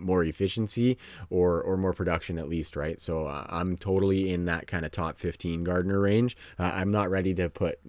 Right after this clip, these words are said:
put my flag down and say that he's gonna be a top twelve, but I definitely think top fifteen is, is definitely gettable.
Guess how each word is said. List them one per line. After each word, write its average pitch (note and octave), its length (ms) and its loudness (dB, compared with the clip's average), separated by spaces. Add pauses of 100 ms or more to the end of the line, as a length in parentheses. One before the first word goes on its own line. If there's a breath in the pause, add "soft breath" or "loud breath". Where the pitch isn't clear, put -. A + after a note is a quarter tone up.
(120)
put G#2 120 -4
my E2 140 -4
flag E2+ 380 -2
down F#2+ 180 2
and F2 100 -2
say D#2+ 120 -2
that E2+ 160 2
he's G2 140 0
gonna A2 160 4
be G#2+ 100 4
a G#2 80 6
top G#2 300 2
twelve, A#2+ 400 2
but D#2+ 240 -2 (260 loud breath)
I E2+ 80 -4
definitely F2 480 0
think E2 200 -6
top D#2+ 240 -4
fifteen E2 440 -4
is, D#2 360 -4
is D2+ 380 -6
definitely E2+ 460 -2
gettable. D2+ 440 -4